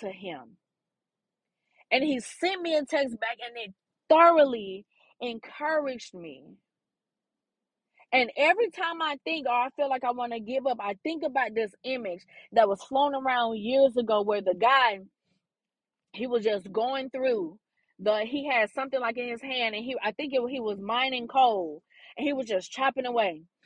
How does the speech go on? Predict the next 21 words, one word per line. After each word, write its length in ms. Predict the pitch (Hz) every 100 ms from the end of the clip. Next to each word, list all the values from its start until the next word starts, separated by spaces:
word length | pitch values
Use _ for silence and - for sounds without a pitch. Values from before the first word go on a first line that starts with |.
| - _
And 100 | 240
he 100 | 311
was 220 | 302 240 - -
so 260 | 330 359 -
close 520 | - 330 359 262 185 - _ - _
to 100 | 285
getting 280 | 220 330 285
to 100 | 311
the 120 | 247 -
end 180 | 294 294
of 100 | 269
the 120 | 240
tunnel 320 | 226 311 294 226
and 140 | 220
seeing 360 | - 285 285 262
the 100 | 240
light, 260 | 262 269 226
and 120 | 233
he 160 | 214 185 -
turned 260 | 285 311
around. 760 | 302 302 403 415 247 160 139